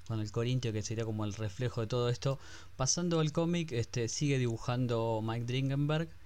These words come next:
y aquí hay unos cameos interesantes. Aparece el Night Stalker Richard Ramírez, sin nombrarse, ahí en una viñetita, y después también aparecerá Night, el Night Stalker nombrado en la serie de T V. Después, eh, ya sabemos que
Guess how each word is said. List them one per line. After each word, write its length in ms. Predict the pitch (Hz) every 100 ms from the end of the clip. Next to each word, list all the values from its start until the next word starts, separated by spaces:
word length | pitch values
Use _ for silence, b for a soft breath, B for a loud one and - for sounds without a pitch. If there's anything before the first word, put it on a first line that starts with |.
| B B B B B
y 140 | 143 131
aquí 300 | 131 180 180
hay 160 | 165
unos 360 | 151 147 135 117
cameos 500 | - 127 131 165 151
interesantes. 760 | 123 110 110 - 165 160 156 -
Aparece 440 | 110 110 131 135
el 120 | 113
Night 160 | 120 127
Stalker 540 | - 170 165 139 117
Richard 340 | 123 131 123 110
Ramírez, 560 | 104 147 135 123 -
sin 300 | - - 147
nombrarse, 720 | 135 120 127 143 123 - 127 156 B B B B B -
ahí 280 | 104 113 127
en 80 | 117
una 240 | 117 110
viñetita, 800 | 110 110 107 160 139 - 123 143 - - -
y 100 | 117
después 320 | 113 107 180 160
también 240 | 147 151
aparecerá 1000 | 147 113 107 - 123 180 156 117 104 104
Night, 280 | 110 117 -
el 180 | 113 110
Night 160 | 117
Stalker 600 | - - 120 120 107 104 101
nombrado 640 | 113 113 135 160 127 101
en 120 | 101
la 80 | 98
serie 260 | - 110 110
de 80 |
T 140 | 107 110
V. 260 | 120 147 - B B B B B B -
Después, 580 | 127 120 160 160 160 -
eh, 140 | 135
ya 200 | 127 143
sabemos 440 | 135 131 135 139 131
que 840 | - 117 110 107 107 104 101 92